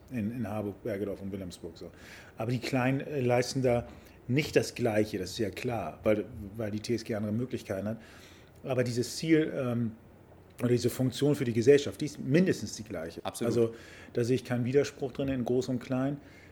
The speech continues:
Speaker 1: Ähm, und, äh, wir haben so ganz praktische Erwägungen, die kennst du auch, also mit Ganztagsschule geht Sport noch weiter in die Schule rein, also dass es einfach einen größeren Teil der, der Zeit physisch aus-, äh, äh, äh,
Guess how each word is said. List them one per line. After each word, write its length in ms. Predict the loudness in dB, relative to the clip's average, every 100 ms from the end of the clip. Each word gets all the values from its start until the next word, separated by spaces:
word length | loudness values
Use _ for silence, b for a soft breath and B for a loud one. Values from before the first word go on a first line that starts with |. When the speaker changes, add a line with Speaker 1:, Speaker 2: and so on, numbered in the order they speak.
| B
Speaker 1:
Ähm, 420 | 4 6 6 2 -2 -10 B B B B -20 2
und, 280 | 4 4 4
äh, 300 | 4 4 2 -8 -16 -14 -14 -14 -18 -16 4
wir 220 | 4 6
haben 320 | 4 4 2 -2 -8
so 120 | -4
ganz 240 | 2 2 2
praktische 480 | -4 -4 -2 4 6
Erwägungen, 480 | 6 6 4 0 -2
die 60 | -8
kennst 280 | -2 0 2
du 80 | 0
auch, 360 | 4 2 2 -4
also 200 | -2 0
mit 160 | 2
Ganztagsschule 1040 | 4 2 0 0 0 0 -4 0 6 8 8
geht 220 | 6 0
Sport 340 | 2 4 4
noch 160 | 2 0
weiter 300 | 2 4 4
in 60 | 2
die 80 | -2
Schule 480 | -4 0 8 8
rein, 380 | 8 4 4 2 B B B B
also 160 | 6
dass 120 | 6 6
es 60 |
einfach 200 | 0 0
einen 80 | -2
größeren 440 | 4 4 4 -2
Teil 280 | 0 0 2
der, 260 | 2 0 -2 B B B B 2
der 180 | 2 2
Zeit 380 | 0 0 0 -2
physisch 420 | -6 -4 -2 -2
aus-, 260 | 0 0 4
äh, 360 | 4 4
äh, 0 |
äh, 40 | 0